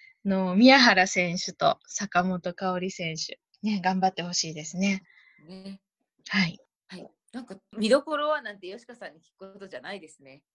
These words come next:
Speaker 2: なんか、離れてると、なんか、ぜ-、全然ち-、違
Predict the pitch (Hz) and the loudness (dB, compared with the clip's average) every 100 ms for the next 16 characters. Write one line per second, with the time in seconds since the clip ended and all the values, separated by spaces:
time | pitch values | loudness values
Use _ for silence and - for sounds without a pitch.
0 | - 208 196 214 247 339 320 214 190 208 | -14 -14 -12 -6 -2 -2 -4 -14 -14 -18
1 | 196 180 _ _ 185 - _ - 262 302 | -18 -20 _ _ -20 -20 _ -6 -4 -6
2 | 277 262 _ _ _ 233 220 _ | -14 -14 _ _ _ -20 -20 _